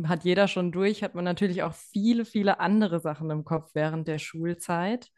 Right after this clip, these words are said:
Und ich kann mich noch erinnern, dass ich da lange noch dran festgehalten habe, dass ich bestimmt dasselbe noch mache wie meine Freundin damals.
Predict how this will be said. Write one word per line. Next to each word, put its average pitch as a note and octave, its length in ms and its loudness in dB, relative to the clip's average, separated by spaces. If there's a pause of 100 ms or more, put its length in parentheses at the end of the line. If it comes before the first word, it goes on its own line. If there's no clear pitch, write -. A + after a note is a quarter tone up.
(460)
Und G#3+ 140 0
ich F3 120 -2
kann F#3+ 160 2
mich G#3 120 0
noch F#3 180 2
erinnern, G3+ 460 2
dass F#3+ 160 0
ich E3+ 180 -4
da F3+ 260 4
lange G3 320 2
noch G3 140 -4
dran F#3+ 220 -4
festgehalten F#3 600 -2
habe, F3+ 140 -2
dass E3 120 -4
ich - 160 -10
bestimmt E3+ 320 -6
dasselbe E3 360 -4
noch D#3 140 -4
mache D#3 220 -6
wie E3 60 -2
meine D3+ 280 -2
Freundin F3+ 540 0
damals. G#3 840 2